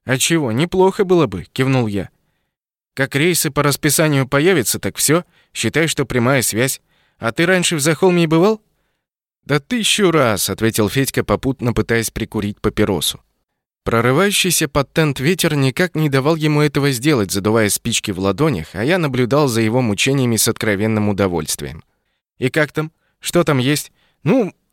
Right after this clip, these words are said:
как Красношахтинск примерно. Там лесопилка и лесозаготовки. Будет железка, с вывозом проще станет. А так, что есть? Гостиница есть, пара кабаков, да и всё,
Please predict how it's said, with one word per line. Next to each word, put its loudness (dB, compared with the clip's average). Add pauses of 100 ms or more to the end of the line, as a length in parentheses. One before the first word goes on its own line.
(120)
как -2
Красношахтинск -2
примерно. -2 (380)
Там 2
лесопилка 0
и 4
лесозаготовки. 0 (320)
Будет 2
железка, 0
с -2
вывозом 2
проще 0
станет. -2 (480)
А 0
так, 0
что 0
есть? -4 (100)
Гостиница 0
есть, 0
пара 2
кабаков, -2 (300)
да 0
и 0
всё, -2